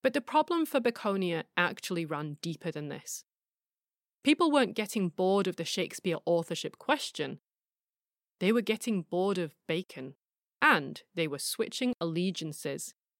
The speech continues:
There was a new favourite true Shakespeare in town, and his name was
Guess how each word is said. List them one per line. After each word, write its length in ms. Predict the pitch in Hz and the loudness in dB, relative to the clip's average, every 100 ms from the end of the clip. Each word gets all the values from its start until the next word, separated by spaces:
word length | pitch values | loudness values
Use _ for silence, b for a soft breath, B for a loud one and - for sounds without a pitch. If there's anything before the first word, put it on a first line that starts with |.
| _ _ _ _ _ _ _ | _ _ _ _ _ _ _
There 120 | 196 190 | 4 4
was 160 | 180 | 4
a 80 | 165 | 0
new 640 | 160 170 190 226 247 262 - | 0 2 6 6 4 0 -4
favourite 760 | - - 196 185 160 151 - - | -16 0 2 2 0 -4 -8 -12
true 420 | - - 226 180 | -10 0 2 2
Shakespeare 640 | 156 - 190 - - 180 147 | 0 -2 -4 -4 -4 -2 -2
in 140 | 143 | -4
town, 540 | - 233 202 147 139 - _ _ _ _ | -4 0 0 -2 -6 -12 _ _ _ _
and 220 | 147 147 | -4 -4
his 400 | - - 262 294 | -8 0 2 2
name 420 | 196 165 151 151 | 2 0 0 -2
was 680 | 156 220 156 147 196 - - | 2 4 4 0 -4 -8 -12